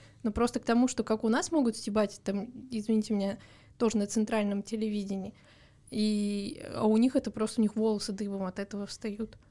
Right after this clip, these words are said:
И как они тоже. Кстати, вот я когда смотрела про юмор вообще, в принципе,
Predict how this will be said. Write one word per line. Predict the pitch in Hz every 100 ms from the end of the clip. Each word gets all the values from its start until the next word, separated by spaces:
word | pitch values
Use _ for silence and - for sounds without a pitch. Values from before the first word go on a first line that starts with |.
| - _ _ -
И | 220
как | 254 302
они | 302 277
тоже. | 220 196 196 196 -
Кстати, | - 214 233
вот | 214 208
я | - 220 220
когда | 220 226 208
смотрела | 240 220 302 403 339
про | 226 214 208 202
юмор | 214 233 208 196
вообще, | 190 -
в | -
принципе, | 226 214 - 208